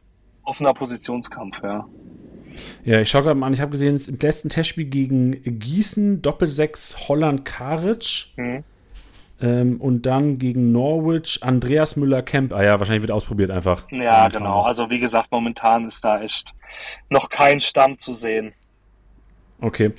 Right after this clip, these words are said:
Speaker 2: Aber deine Tendenz geht schon Richtung, äh, Richtung Kasic, äh, Karic, Jasula, wenn fit?
Speaker 1: Wenn fit,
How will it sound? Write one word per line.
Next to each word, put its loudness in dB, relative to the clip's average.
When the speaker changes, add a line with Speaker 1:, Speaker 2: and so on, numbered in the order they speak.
Speaker 2:
Aber 4
deine 0
Tendenz -2
geht 0
schon 0
Richtung, 0
äh, -6
Richtung -2
Kasic, -2
äh, -6
Karic, 2
Jasula, 2
wenn 4
fit? -2
Speaker 1:
Wenn 2
fit, 0